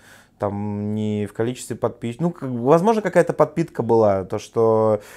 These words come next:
вот без кальянных вайнов меня вот воспринимать не будут. Сейчас как-то, м, я не знаю,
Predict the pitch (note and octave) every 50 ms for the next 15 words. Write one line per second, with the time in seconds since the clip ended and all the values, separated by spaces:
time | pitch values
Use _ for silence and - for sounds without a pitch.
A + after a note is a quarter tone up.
0 | - - _ - A#2 A#2+ A2+ B2 A#2+ - - D3 C#3 D3 D3+ C#3 B2 A2+ A2 -
1 | - A#2 C#3+ E3 F#3 F#3 F3 - - A#2+ A2+ A2+ B2+ C#3 B2+ A2+ A2 - - G#2+
2 | - - - A2 A2 A2 A2+ B2 B2 A#2+ A#2+ A#2+ A2+ A2 G#2 G2+ G2+ F#2+ G2 -
3 | - _ _ _ _ _ - _ _ _ _ - - - C#3 C#3+ C#3+ C#3 - -
4 | A#2+ - - - A#2 A#2 A2+ A2+ A2+ A2 A2 G#2+ G#2+ G#2 G#2 G#2 G#2 G#2 G2+ G2+
5 | G2+ G2+ G2 G2 G2 F#2 - _ _ _ _ G#2+ G#2 G2+ G2 F#2+ F#2+ G2+ G2+ G2
6 | G2 F#2+ F#2+